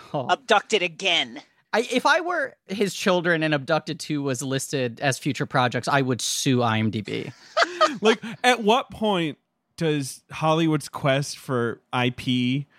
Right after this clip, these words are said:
Speaker 3: become so desperate that they're like, "Uh, we're, we're circling Taylor Lautner for Abduction two. I don't know. Sh-, do you guys want that? Like, wh-, is it time for a
Speaker 2: I mean,
Speaker 3: comeback?"
Speaker 2: there's a lo-, there's a lore there. You know, we haven't really
Speaker 3: <laughs>
Speaker 2: unpacked
Speaker 3: Right.
Speaker 2: what's going on with his dad. It's very mysterious. We only see his lips.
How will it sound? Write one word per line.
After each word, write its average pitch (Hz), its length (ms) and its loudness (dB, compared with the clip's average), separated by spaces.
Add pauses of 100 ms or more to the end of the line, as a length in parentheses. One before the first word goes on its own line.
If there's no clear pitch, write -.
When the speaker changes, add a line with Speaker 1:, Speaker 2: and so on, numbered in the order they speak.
(200)
Speaker 3:
become 139 360 4
so 143 360 6
desperate 131 480 -2
that 156 160 -2
they're 151 120 2
like, 139 300 0 (500)
"Uh, 262 320 6
we're, 285 200 0
we're 262 200 0
circling 311 680 0
Taylor 240 480 0
Lautner 208 580 2
for 185 200 -4
Abduction 180 500 -2
two. 175 140 -4
I 208 140 4
don't 269 160 2
know. 247 300 2
Sh-, 247 300 -8
do 214 100 -8
you 233 100 -2
guys 233 260 -2
want 233 200 -2
that? 285 420 0
Like, 247 220 -6
wh-, 240 160 -6
is 220 220 -4
it 240 100 -2
time 269 460 2
for 254 160 2
a 220 120 0
Speaker 2:
I 226 100 4
mean, 349 120 6
Speaker 3:
comeback?" 349 80 6
Speaker 2:
there's 359 220 2
a 320 80 6
lo-, 269 260 0
there's 247 240 0
a 254 60 4
lore 277 500 4
there. 277 400 2
You 269 160 -4
know, 269 140 -2
we 247 200 -6
haven't 285 400 -2
really 254 220 4
Speaker 3:
<laughs> - 0 -
Speaker 2:
unpacked 196 360 4
Speaker 3:
Right. 156 100 -2
Speaker 2:
what's 208 200 -2
going 214 320 0
on 240 260 4
with 247 120 2
his 220 200 -6
dad. 247 520 2
It's 202 140 -4
very 233 260 2
mysterious. 226 800 0
We 208 140 -8
only 220 140 -6
see 226 180 -10
his 180 200 -8
lips. 226 580 -4